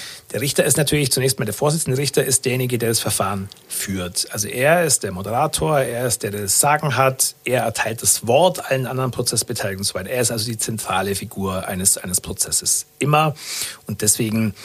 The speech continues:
ist er auch derjenige, der mit Namen jederzeit genannt werden kann. Wir, wir nennen jetzt in unserer Berichterstattung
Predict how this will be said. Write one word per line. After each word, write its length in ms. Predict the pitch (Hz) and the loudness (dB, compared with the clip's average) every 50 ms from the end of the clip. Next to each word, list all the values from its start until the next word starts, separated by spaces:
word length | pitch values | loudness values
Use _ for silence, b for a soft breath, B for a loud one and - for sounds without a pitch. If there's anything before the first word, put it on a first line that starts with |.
| B B B B B _ | B B B B B _
ist 220 | - 127 117 - - | -2 0 0 0 0
er 160 | 127 117 113 | 0 0 2
auch 140 | 120 117 - | 2 2 2
derjenige, 340 | - 117 110 110 113 110 107 | 0 0 -2 -2 -2 -4 -4
der 220 | 95 - 92 98 | -4 -4 -4 -4
mit 240 | 98 92 120 107 - | -4 -6 -8 -6 -4
Namen 300 | 98 95 98 95 101 95 | -2 -2 0 0 0 0
jederzeit 360 | 92 92 92 92 - 92 92 | 0 -2 -2 -2 -4 -4 -6
genannt 340 | - - 85 82 87 87 - | -8 -8 -8 -6 -6 -6 -6
werden 220 | - 82 85 92 92 | -6 -8 -6 -6 -6
kann. 360 | - - - - 76 - 117 | -6 -8 -8 -10 -10 -8 -8
Wir, 180 | 107 107 - | -6 -6 -2
wir 320 | 143 131 131 131 135 135 - | 0 2 4 4 4 2 0
nennen 1120 | - 123 123 147 165 185 185 170 151 151 151 175 185 170 - 156 156 - - 143 139 - - | 0 0 2 4 6 6 6 6 6 4 2 -2 -2 -2 -2 -2 0 -2 -2 -2 -4 -4 -4
jetzt 280 | 147 123 123 - - | -4 -4 -2 -2 -4
in 60 | - | -2
unserer 180 | 165 127 127 117 | 0 0 0 2
Berichterstattung 680 | 135 165 - - 170 - - 143 139 156 143 131 123 | 2 2 2 4 4 4 4 4 4 4 4 4 2